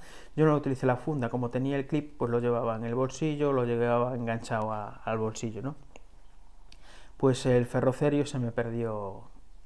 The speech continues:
enseguida, ¿eh? No, no duró nada, no encaja bien. Y luego lo otro, los alicates, que como veis tienen muelle y es lo único que se salva. Veis que les tengo, lo tengo usado ahí.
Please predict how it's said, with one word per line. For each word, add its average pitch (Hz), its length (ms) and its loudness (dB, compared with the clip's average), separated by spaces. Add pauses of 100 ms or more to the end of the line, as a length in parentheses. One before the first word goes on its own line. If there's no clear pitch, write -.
(140)
enseguida, 117 580 -2
¿eh? 151 80 -8 (180)
No, 110 440 -4
no 120 140 0
duró 143 420 6 (180)
nada, 120 300 0
no 139 140 4
encaja 131 380 0
bien. 104 240 -6 (680)
Y 170 560 4
luego 226 400 10
lo 131 220 6
otro, - 360 0
los 127 300 0
alicates, 170 580 2
que 127 120 -6
como 117 200 -2
veis 120 280 0
tienen 131 240 0
muelle 208 540 0
y 151 140 2
es 180 140 2
lo 170 100 4
único 180 360 0
que 139 80 -2
se 123 160 -8
salva. 107 340 -6
Veis 117 220 -4
que 110 440 -4 (140)
les 113 240 -4
tengo, 107 480 -4
lo 107 140 -4
tengo 113 200 -6
usado 117 440 -2 (1700)
ahí. 123 320 -4